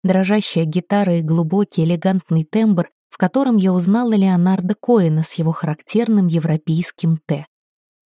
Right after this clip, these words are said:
Первая строчка одного из произведений, написанных им на Идре, о луне, какой её можно увидеть в Греции.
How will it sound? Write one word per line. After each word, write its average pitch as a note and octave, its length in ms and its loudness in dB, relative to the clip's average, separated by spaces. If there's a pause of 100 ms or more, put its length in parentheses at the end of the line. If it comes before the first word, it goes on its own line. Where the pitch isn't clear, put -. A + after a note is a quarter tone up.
(320)
Первая F#3+ 360 2
строчка F#3+ 480 -4
одного E3+ 320 0
из E3+ 120 -4
произведений, F3 680 0
написанных E3 680 -2
им F3 160 2
на G#3 120 4
Идре, E3+ 420 -2 (400)
о F3+ 100 0
луне, F3 460 0 (100)
какой E3 320 -2
её E3 120 2
можно D#3+ 360 0
увидеть E3 340 -2
в F3+ 60 -2
Греции. G3 560 -2